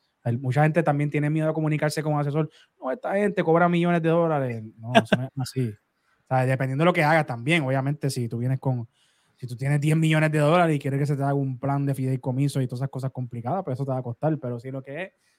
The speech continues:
"Mira, tengo diez mil pesitos, quince mil pesitos en la cuenta de banco y quiero invertirlo", o lo que sea, eh, eso tiene un costo bien, bien, bien bajito. O sea, que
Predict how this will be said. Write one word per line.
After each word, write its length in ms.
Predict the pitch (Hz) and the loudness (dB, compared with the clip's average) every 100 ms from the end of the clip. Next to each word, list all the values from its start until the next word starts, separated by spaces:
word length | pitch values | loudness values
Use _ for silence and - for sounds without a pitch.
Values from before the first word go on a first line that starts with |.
| _ | _
"Mira, 160 | 226 202 | -2 0
tengo 200 | 190 208 | 2 2
diez 140 | 208 | 4
mil 180 | 202 208 | 2 -2
pesitos, 460 | 202 180 202 196 180 | -2 -2 -2 -4 -6
quince 240 | 175 170 | -4 -2
mil 120 | 165 | -2
pesitos 280 | 160 180 180 | -2 -4 -4
en 60 | 180 | -2
la 60 | 175 | -2
cuenta 260 | 175 175 | -2 0
de 40 | 170 | 0
banco 320 | 170 175 175 | 0 -2 -4
y 40 | |
quiero 500 | 160 156 165 160 151 - - - | -2 0 2 0 -2 -10 -20 -14
invertirlo", 720 | 165 160 151 185 190 175 156 | -4 -2 -2 -2 0 2 0
o 180 | 143 143 | 0 -2
lo 100 | 147 | -2
que 120 | 147 | -4
sea, 440 | - 196 185 156 - _ _ _ - | -4 -2 0 -2 -6 _ _ _ -6
eh, 340 | 135 131 127 | -2 -2 -4
eso 240 | 123 - 151 | -6 -6 -4
tiene 180 | 135 151 | 0 0
un 60 | |
costo 320 | 143 139 143 | 0 -2 0
bien, 380 | 123 123 135 123 | 0 2 0 0
bien, 220 | 120 120 | -2 -2
bien 220 | 117 117 117 | -2 -2 -2
bajito. 400 | 110 107 107 104 | -4 -8 -12 -14
O 20 | |
sea, 140 | 104 101 | -16 -18
que 180 | - 104 | -18 -18